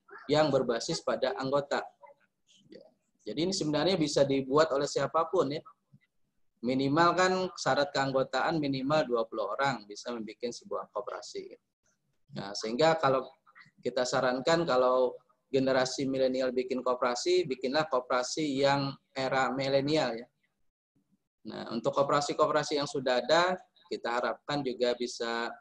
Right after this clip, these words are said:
mengadaptasi, eh, koperasi di era milenial supaya lebih bisa dipercaya oleh masyarakat,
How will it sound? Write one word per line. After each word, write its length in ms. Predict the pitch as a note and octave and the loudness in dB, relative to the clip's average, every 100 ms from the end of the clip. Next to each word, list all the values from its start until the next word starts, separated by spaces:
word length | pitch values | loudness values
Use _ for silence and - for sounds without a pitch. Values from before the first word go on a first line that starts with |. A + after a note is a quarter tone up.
| _ | _
mengadaptasi, 1040 | A#2 A#2+ A#2 - - A2+ A2 - C#3 C#3+ D3+ _ _ - _ _ - | -6 -2 -2 -4 -6 -8 -8 -6 -4 -4 -8 _ _ -20 _ _ -8
eh, 180 | G#2+ A2 - | -4 -4 -4
koperasi 560 | - - A2 - C3+ | -4 -2 -4 -4 -6
di 160 | A#2+ A2+ | -4 -4
era 400 | A2 G#2+ G#2+ G#2 - | -2 -4 -6 -8 -8
milenial 560 | A2 G#2+ G#2 G2+ F#2+ _ _ _ _ _ | -8 -6 -8 -10 -14 _ _ _ _ _
supaya 680 | - G#2+ - G#2 A2+ B2+ B2 | -16 -12 -6 -4 -2 -2 -2
lebih 320 | G#2+ G2+ G#2+ | -4 -8 -10
bisa 320 | A2 A2 B2 A#2 | -8 -6 -6 -6
dipercaya 800 | A#2+ - - B2 A#2+ B2 C#3 - | -6 -8 -6 -4 -2 0 -2 -6
oleh 220 | G#2+ A2 | -6 -6
masyarakat, 640 | A2 G#2+ - G#2 - D3+ | -8 -12 -10 -12 -6 -4